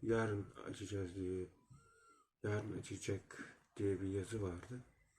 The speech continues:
Diğer bir fırına gittiğimde orada ekmek buldum. Sadece, e, sormak istediğim bir şey var. Biliyorsunuz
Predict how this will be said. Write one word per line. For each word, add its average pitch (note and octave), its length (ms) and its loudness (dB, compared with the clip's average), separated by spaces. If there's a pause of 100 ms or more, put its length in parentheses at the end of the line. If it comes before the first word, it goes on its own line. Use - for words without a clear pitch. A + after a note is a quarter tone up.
(1120)
Diğer C3+ 260 12
bir B2+ 100 10
fırına A2+ 340 2
gittiğimde G#2 480 -2
orada A#2 600 2 (120)
ekmek G#2+ 440 -2
buldum. A2 380 2 (1300)
Sadece, C3 360 4 (360)
e, A2 160 -2
sormak B2 420 4
istediğim A#2+ 520 2
bir A2 60 -4
şey G#2+ 300 0
var. - 400 -4 (1200)
Biliyorsunuz G#2+ 800 -4